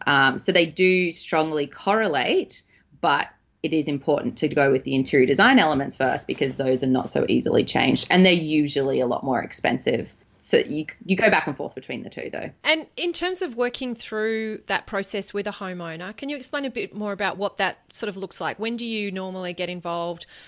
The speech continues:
Speaker 2: What's the ideal scenario in terms of when you can, I suppose, most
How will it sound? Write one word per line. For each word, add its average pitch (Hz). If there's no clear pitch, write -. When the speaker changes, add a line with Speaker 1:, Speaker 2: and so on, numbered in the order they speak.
Speaker 2:
What's 220
the 226
ideal 180
scenario 170
in 180
terms 175
of 170
when 196
you 180
can, 180
I 185
suppose, 180
most 190